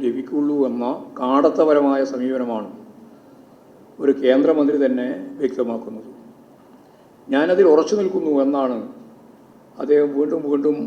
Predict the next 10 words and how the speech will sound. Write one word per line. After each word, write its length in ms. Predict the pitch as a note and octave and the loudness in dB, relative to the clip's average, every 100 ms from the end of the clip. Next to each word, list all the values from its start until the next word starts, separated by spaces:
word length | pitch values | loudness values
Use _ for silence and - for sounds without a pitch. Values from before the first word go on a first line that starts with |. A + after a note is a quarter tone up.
| C3 | -4
മാധ്യമങ്ങളോട് 680 | C3 B2 C#3 C3 C3 B2+ A#2+ A#2+ | -2 -2 -2 0 0 0 -2 -4
പറഞ്ഞത്. 400 | - A#2 A2+ G2 F#2+ - - - - - - - - - - - - - _ _ _ - B3 - _ - - - - - - - - - - - | -6 -6 -6 -8 -12 -16 -20 -20 -20 -20 -20 -20 -20 -20 -20 -20 -20 -20 _ _ _ -20 -20 -20 _ -20 -20 -20 -20 -20 -20 -20 -20 -20 -20 -6
സുരേഷ് 360 | C#3+ E3+ F#3 G3 | 2 4 6 6
ഗോപി 280 | F3+ G3 F#3+ F3+ | 6 6 0 0
പറഞ്ഞത് 380 | D#3 D#3+ D#3+ D3 A2+ - - - - - - - - - - - - - | 2 4 4 4 2 -2 -10 -16 -20 -20 -20 -20 -20 -20 -20 -20 -20 -8
കേരളം 360 | - C#3 D3+ D#3 | 0 2 4 2
വെറുതെ 340 | D3 D3 D3+ E3 E3 | 4 4 4 4 4
പുലമ്പിയിട്ട് 640 | D#3+ D3 D#3+ F#3+ F#3+ F#3+ | 2 0 2 0 0 2
കാര്യമില്ല 500 | D3 C#3+ C#3+ C3 C3 C3 B2+ - | 2 0 0 -2 -4 -6 -8 -8
എന്നാണ്. 300 | A#2+ A2+ G#2 | -6 -6 -8